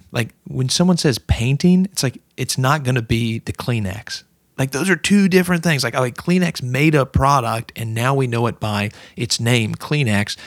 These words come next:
But you just can't do that with painting. If I say painting, you're gonna think of, right, maybe you'll think of Picasso, or you'll think of Rembrandt, or you'll think of Michelangelo, or you think of, you know, on and on and on. And so I think,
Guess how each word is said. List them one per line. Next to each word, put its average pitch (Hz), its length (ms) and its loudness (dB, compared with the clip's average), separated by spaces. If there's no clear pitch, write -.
But - 160 2
you 185 80 -2
just 214 220 -2
can't 190 280 -2
do 139 180 6
that 120 240 4
with - 180 -8
painting. - 420 -2
If - 100 -8
I 165 100 2
say 170 200 2
painting, 135 600 2
you're 127 100 -2
gonna 151 140 -2
think 120 180 -4
of, 110 140 -2
right, 123 260 -2
maybe 117 160 -2
you'll 104 140 -2
think 104 240 -6
of - 100 -16
Picasso, 135 580 0
or 101 120 -2
you'll 98 140 -6
think 104 200 -8
of 101 100 -6
Rembrandt, 127 460 4
or 101 40 -4
you'll - 120 -8
think 104 200 -10
of 98 60 -6
Michelangelo, 131 600 2
or 120 60 4
you 104 100 -2
think 104 180 -6
of, 101 100 -8
you 170 80 0
know, 101 100 2
on 131 360 2
and 92 120 -2
on 113 320 2
and 92 140 -2
on. 104 380 -2
And 135 140 0
so 143 320 2
I 147 180 2
think, 175 420 0